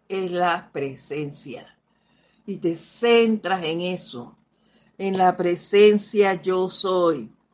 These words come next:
No importa en qué plano o esfera de actividad actúe el Hijo de Dios, esto es,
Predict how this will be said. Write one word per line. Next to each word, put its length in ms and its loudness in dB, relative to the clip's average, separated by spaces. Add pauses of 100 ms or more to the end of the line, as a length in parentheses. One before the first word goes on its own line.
(580)
No 220 2
importa 880 2
en 100 -2
qué 160 2
plano 460 2
o 60 0
esfera 540 0
de 120 2
actividad 800 0 (560)
actúe 640 -2
el 180 4
Hijo 260 -2
de 160 0
Dios, 560 2
esto 540 0
es, 640 0